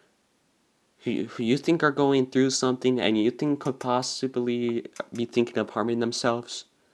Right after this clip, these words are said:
talk to them. If they don't wanna talk to you, call somebody. Even if it has to go s-, to such extreme measures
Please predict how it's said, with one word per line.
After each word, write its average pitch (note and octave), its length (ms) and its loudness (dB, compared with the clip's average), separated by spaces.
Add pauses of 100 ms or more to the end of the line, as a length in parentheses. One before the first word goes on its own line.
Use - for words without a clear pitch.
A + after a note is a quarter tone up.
(160)
talk - 320 -6
to - 140 -12
them. C2 220 -10 (500)
If A2 120 -10
they B2+ 140 2
don't D3+ 160 0
wanna C#3+ 220 0
talk C3+ 340 -4
to - 160 -4
you, C#3+ 320 -2 (680)
call A#2+ 260 2
somebody. F#2+ 640 -6 (1600)
Even D#3 300 4
if F3 100 4
it E3 120 6
has D3+ 320 4
to D3+ 100 2
go C#3+ 180 6
s-, - 280 0
to - 180 -6
such B2+ 320 2
extreme C#3 600 2
measures D#3 760 2